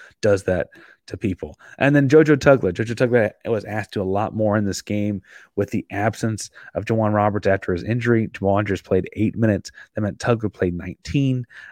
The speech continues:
Uh, Tugler's stat line, just four points, two blocks, a steal, and four rebounds, is not as stellar, does not give the full story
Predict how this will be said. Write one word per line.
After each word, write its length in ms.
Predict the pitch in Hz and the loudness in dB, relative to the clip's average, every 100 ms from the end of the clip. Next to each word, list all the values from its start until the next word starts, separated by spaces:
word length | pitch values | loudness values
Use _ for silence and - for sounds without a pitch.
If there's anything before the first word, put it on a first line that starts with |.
| - | -2
Uh, 240 | 95 82 - _ _ - | -2 -2 -10 _ _ 2
Tugler's 320 | 190 190 147 | 6 6 6
stat 260 | - 147 113 | 4 2 4
line, 240 | 104 87 | 0 -2
just 200 | 87 - | -8 -14
four 240 | - 113 | -6 -4
points, 360 | 107 120 107 - | -4 -6 -6 -8
two 160 | - 107 | -10 -4
blocks, 320 | 104 104 - | -4 -4 -8
a 80 | 87 | -10
steal, 220 | 101 95 | -8 -8
and 100 | 90 | -4
four 160 | 113 | -2
rebounds, 500 | 98 98 90 87 82 - - - | 0 0 -2 -6 -10 -16 -20 -6
is 160 | - 107 | -2 2
not 240 | 120 107 | 4 4
as 100 | 98 | 2
stellar, 360 | - 113 107 107 | 2 2 4 2
does 160 | 98 | 0
not 200 | 110 107 | -2 -2
give 160 | 98 101 | -2 -4
the 80 | 87 | -4
full 200 | - 98 | -10 -10
story 680 | - - 120 120 117 117 | -10 -4 2 4 6 4